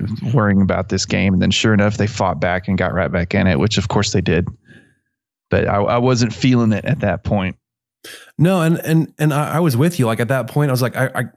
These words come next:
Speaker 2: I agreed. I was like, "Man, it just doesn't feel like you're gonna be able to, to come back into this." Um, so you finish the game, or you, you finish the season losing in the second round to Arkansas. Um, like,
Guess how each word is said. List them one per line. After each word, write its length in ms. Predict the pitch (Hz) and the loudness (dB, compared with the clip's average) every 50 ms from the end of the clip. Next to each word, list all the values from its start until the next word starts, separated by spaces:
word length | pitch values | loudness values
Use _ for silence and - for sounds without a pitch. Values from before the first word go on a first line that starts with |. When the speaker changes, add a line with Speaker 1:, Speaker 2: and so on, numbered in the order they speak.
| _ - | _ -6
Speaker 2:
I 60 | - | -4
agreed. 280 | 113 107 - - 180 151 | -4 0 2 2 4 4
I 20 | |
was 80 | 113 110 | 4 2
like, 320 | 113 101 87 - - - _ _ _ _ _ _ _ _ _ _ _ _ _ _ _ _ _ _ _ _ - | 2 0 -4 -8 -14 -20 _ _ _ _ _ _ _ _ _ _ _ _ _ _ _ _ _ _ _ _ -2
"Man, 180 | 127 135 120 101 | 0 0 0 0
it 120 | 104 117 | 0 0
just 200 | 113 127 117 - | 0 0 0 2
doesn't 280 | 131 127 127 131 98 113 | 2 2 2 2 0 0
feel 180 | - 131 127 | 0 0 2
like 200 | 127 120 113 104 | 2 2 0 0
you're 100 | 110 117 110 | 0 0 2
gonna 100 | 120 117 | 2 2
be 80 | 110 117 | 2 2
able 140 | 110 101 101 | 0 -2 -6
to, 80 | - | -8
to 80 | - - | -8 -4
come 160 | - 117 110 | -2 0 0
back 200 | 104 104 104 - | 0 0 0 0
into 160 | 113 110 104 | 2 2 2
this." 320 | 98 98 95 - - - - _ _ _ _ _ _ _ _ _ _ _ _ _ - | 0 -2 -4 -4 -6 -8 -10 _ _ _ _ _ _ _ _ _ _ _ _ _ -4
Um, 560 | 147 147 147 139 139 139 135 127 120 107 - _ _ _ _ _ _ _ _ - - | -2 0 0 2 2 4 4 4 2 0 -2 _ _ _ _ _ _ _ _ -8 -4
so 300 | 139 - 175 170 156 147 | 0 0 2 2 2 2
you 180 | 135 - 147 139 | 2 2 0 0
finish 280 | 135 165 170 175 156 - | 2 2 2 2 2 2
the 80 | 160 | 0
game, 380 | 139 139 143 147 147 147 143 131 - - | 2 2 2 4 4 4 4 2 0 -2
or 120 | 139 131 131 | -2 -2 0
you, 200 | 123 120 139 135 - | -2 -2 -4 -4 -2
you 80 | 123 | 0
finish 200 | 127 151 147 131 | 2 2 2 2
the 80 | 127 120 | 2 2
season 340 | - 143 135 127 135 127 127 | 2 2 4 4 4 4 4
losing 300 | 131 131 123 135 131 127 | 4 4 4 4 4 4
in 80 | 120 | 4
the 80 | 117 110 | 2 2
second 380 | - - 123 117 - 117 110 | 2 0 0 0 0 -2 -2
round 600 | - 120 123 123 123 123 123 123 117 113 - - - | -2 -2 -2 0 0 2 2 2 0 0 -4 -4 -2
to 140 | 123 120 104 | -2 0 0
Arkansas. 720 | 120 127 123 123 117 113 - 127 117 117 117 113 110 107 - _ _ _ - | 0 0 0 2 0 0 0 0 0 0 0 0 -2 -4 -6 _ _ _ -10
Um, 520 | 113 113 117 117 113 110 104 104 101 101 - _ _ _ _ _ _ _ _ _ _ _ _ _ _ _ _ _ _ _ _ _ _ _ _ _ _ _ _ _ _ _ _ _ _ _ _ _ _ _ _ _ _ _ _ _ _ _ - | -6 -4 -4 -2 -2 -2 -4 -4 -6 -10 -12 _ _ _ _ _ _ _ _ _ _ _ _ _ _ _ _ _ _ _ _ _ _ _ _ _ _ _ _ _ _ _ _ _ _ _ _ _ _ _ _ _ _ _ _ _ _ _ -2
like, 320 | 135 127 110 - - | -2 -2 -2 -4 -10